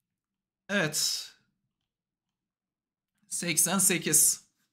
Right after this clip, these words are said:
Sorumuzda ne diyor arkadaşlar? Yirmi beş santigrat derecede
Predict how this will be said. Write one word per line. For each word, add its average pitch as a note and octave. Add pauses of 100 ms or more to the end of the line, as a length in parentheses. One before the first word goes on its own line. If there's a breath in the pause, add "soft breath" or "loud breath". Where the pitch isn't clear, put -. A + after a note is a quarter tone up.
(3250)
Sorumuzda A#3
ne B3+
diyor G#3+
arkadaşlar? E3+
Yirmi F#3+
beş C4
santigrat A3+
derecede G#3